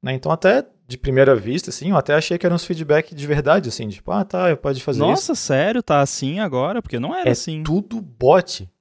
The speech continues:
Speaker 1: Eu até, <laughs> eu até falei no,
Speaker 2: Nossa.
Speaker 1: mandei lá no, no Mastodon, no Twitter, falando, tipo, ah, se você quer, quer saber como uma A I faz review do teu app, posta lá no Product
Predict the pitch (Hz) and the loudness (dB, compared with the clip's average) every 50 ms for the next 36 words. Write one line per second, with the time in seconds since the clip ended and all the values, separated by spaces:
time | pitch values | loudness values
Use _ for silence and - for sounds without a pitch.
0 | _ _ - 135 131 - - 143 151 165 - - - - - - - - - - | _ _ -4 -2 -2 2 6 6 8 10 10 10 8 6 4 2 2 2 2 -2
1 | - - - - - - - 135 139 143 147 160 185 - - 196 185 185 170 175 | -8 -10 -10 -12 -10 2 4 6 6 8 6 4 4 6 6 6 6 8 8 6
2 | 180 175 170 170 165 156 156 151 147 143 139 131 127 123 117 117 120 113 117 - | 6 6 4 4 6 6 6 8 8 8 8 8 6 6 4 2 0 -4 -6 -8
3 | - - 120 123 120 127 131 127 127 131 127 123 117 117 117 117 113 120 135 - | -6 -6 -6 -2 0 2 4 6 4 4 4 0 -2 -4 -4 0 0 0 0 0
4 | 135 120 120 123 117 110 - _ - 123 123 - 127 - 131 123 123 135 139 - | -4 -8 -8 -8 -10 -12 -8 _ -2 -2 -2 -2 -6 -6 -8 -10 -10 -10 -12 -6
5 | 143 131 123 120 143 151 123 - - 123 117 117 - 139 131 - 151 139 139 139 | -4 0 2 2 2 2 2 -2 -4 -8 -8 -6 -6 -6 -2 2 4 6 6 8
6 | 135 135 131 127 120 117 - - 139 131 - - 131 120 127 131 131 131 131 131 | 8 6 6 4 4 0 -2 -2 -4 -2 0 0 0 2 4 4 4 2 0 -4
7 | - _ _ _ _ _ _ - - 139 135 139 147 143 143 139 135 135 127 127 | -10 _ _ _ _ _ _ 4 6 6 6 6 4 2 4 4 6 6 8 8
8 | 127 131 139 - - 139 131 113 135 131 117 110 127 127 123 127 127 - 135 123 | 8 6 4 4 4 4 4 4 2 0 0 0 -2 -2 -2 -2 -2 0 2 4
9 | 117 117 117 123 135 - 165 151 - - 147 147 - - 165 160 160 156 160 - | 6 8 8 6 6 4 -2 -6 -2 0 0 0 0 0 -2 -2 -2 -2 -4 -4
10 | - 160 156 165 165 | -4 -4 -4 -4 -4